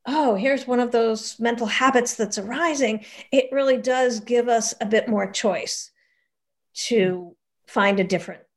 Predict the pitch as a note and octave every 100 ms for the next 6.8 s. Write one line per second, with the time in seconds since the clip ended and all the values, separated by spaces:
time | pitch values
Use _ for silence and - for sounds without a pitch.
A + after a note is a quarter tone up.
0 | _ _ _ - F3+ F#3 - - G#3+ -
1 | C4+ C4 A3+ G#3+ - C4 A3 G#3+ G3 F#3
2 | - _ _ _ _ _ _ _ _ _
3 | - - A#3 G#3 G#3+ F#3 G3 E3+ - -
4 | - - _ _ _ _ _ G3 G3+ F3+
5 | F3+ - _ _ - _ _ _ _ _
6 | - C#4 - D4 D4+ E4 A4 -